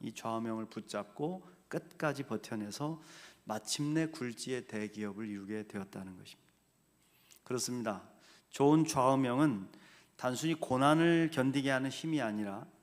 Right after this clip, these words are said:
고난 너머에 있는 희망을 바라보게 하는 믿음을 준다. 그래서 굉장히 중요한 거라는 생각이 들어요. 사랑하는 성도 여러분, 여러분에게는 어떤 좌우명이 있습니까? 특별히 우리 그리스도인들의 좌우명은 무엇이 돼야 되겠습니까?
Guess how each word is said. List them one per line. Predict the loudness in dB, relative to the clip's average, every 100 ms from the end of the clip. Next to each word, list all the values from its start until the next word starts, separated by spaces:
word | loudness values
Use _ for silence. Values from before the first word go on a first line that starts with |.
| _
고난 | -6 -2 0 -2 -2
너머에 | -2 0 -2 -2 -4
있는 | -4 -6
희망을 | -4 -2 0 2 2
바라보게 | 2 -2 -2 -4 -4
하는 | -4 -2 -2 -4 -14 -20
믿음을 | -10 -6 -4 -6 -8
준다. | -10 -14 -14 -18 -20 _ _ _ _ _ _ _ _ _ _
그래서 | -10
굉장히 | -6 0 0 0
중요한 | -2 -2 2 2 2
거라는 | 0 0 -2
생각이 | -4 -6 -8 -8
들어요. | -12 -14 -16 -20 _ _ _ _ -20 -20 2
사랑하는 | 8 10 10
성도 | 10 10
여러분, | 8 8 4 2 -6 -16 -20 -18 -16 -16 4
여러분에게는 | 8 10 12 10 10 10 8 10
어떤 | 8 10 8 8
좌우명이 | 6 6 8 6 6
있습니까? | 4 0 -4 -6 -10 -18 _ _ _ _ _ _ _ _ _ _ _ _ _ _ _
특별히 | 0 4 6
우리 | 6 4 2
그리스도인들의 | 2 2 4 2 2 0 0 -2
좌우명은 | 0 0 0 -2 -2 -4
무엇이 | -2 -2 -2 -4
돼야 | -6 -4
되겠습니까? | -8 -10 -12 -14 -18 -20